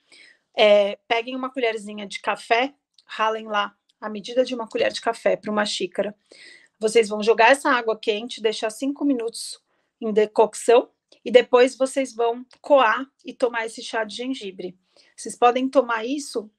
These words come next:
três vezes no dia, de manhã, à tarde e à noite, durante o jejum, e vocês vão ver que vai ser um auxílio muito complementar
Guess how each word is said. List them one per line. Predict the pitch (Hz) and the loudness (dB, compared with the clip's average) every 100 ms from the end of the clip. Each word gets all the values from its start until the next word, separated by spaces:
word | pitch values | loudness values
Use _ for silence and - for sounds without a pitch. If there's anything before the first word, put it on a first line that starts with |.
| _ | _
três | 294 370 330 | -4 -2 2
vezes | 247 247 | 2 2
no | 247 240 | -6 -8
dia, | 202 202 | -8 -8
de | 185 | -6
manhã, | 214 220 262 | -8 -4 -4
à | 285 | 0
tarde | 262 240 220 | 0 0 -4
e | |
à | |
noite, | 214 220 220 - | -4 -6 -6 -8
durante | 214 202 196 202 | -8 -8 -8 -12
o | |
jejum, | 196 196 269 277 269 _ - - - - | -12 0 2 2 -2 _ -20 -20 -20 -4
e | 226 | -4
vocês | 214 247 220 | -2 -2 -2
vão | 240 | 0
ver | 226 233 | 6 6
que | 262 254 | 6 4
vai | 226 | 2
ser | 226 - 233 | 4 2 2
um | 240 | 2
auxílio | 247 240 - 254 262 240 208 | -2 -2 -8 -4 -2 -2 -6
muito | 226 247 302 349 - | 0 6 6 4 4
complementar | 311 294 277 240 214 - 202 220 | 4 6 4 4 -2 0 2 2